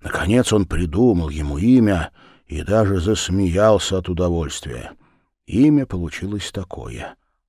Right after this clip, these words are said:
Алый. «Почему Алый?» — удивлялись пограничники. «Он серый весь, даже чёрный». «Погодите, погодите», — отвечал Кошкин.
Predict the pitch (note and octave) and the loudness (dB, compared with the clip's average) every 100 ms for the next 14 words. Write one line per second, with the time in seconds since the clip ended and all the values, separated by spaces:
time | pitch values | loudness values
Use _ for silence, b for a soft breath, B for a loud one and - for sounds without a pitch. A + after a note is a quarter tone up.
0 | _ - D3 G3 F#3+ - - - - _ | _ -8 0 2 2 0 -4 -14 -20 _
1 | _ _ _ _ _ - F#3+ E3+ F#3 F#3+ | _ _ _ _ _ -4 -2 4 4 6
2 | F#3 F3+ F3+ C3 F#2+ D2+ _ G2+ G#2 B2 | 6 6 8 8 6 0 _ -8 0 2
3 | A2+ E2+ D2 F#2 F#2+ A2 E2 - C2+ - | 2 0 -4 -4 0 0 0 -4 -12 -14
4 | - - E3 E3+ A2+ F3 G3 G3+ F#3 E3 | -16 0 4 6 4 4 6 8 10 10
5 | C3 F#2+ E2+ C#3 B2 A2 E3 D3 A#2+ F2+ | 8 4 2 2 2 4 6 6 6 2
6 | - B B B - E2 F#2+ G2 A2+ F#2+ | -2 B B B -10 -4 -2 0 0 -2
7 | - F#2+ A2+ A#2+ B2 G#2 D#2+ D2 F#2 F2+ | -4 0 4 4 4 0 -2 -4 -4 -4
8 | F2 D#2 - - A#1 G1+ | -6 -6 -8 -10 -12 -16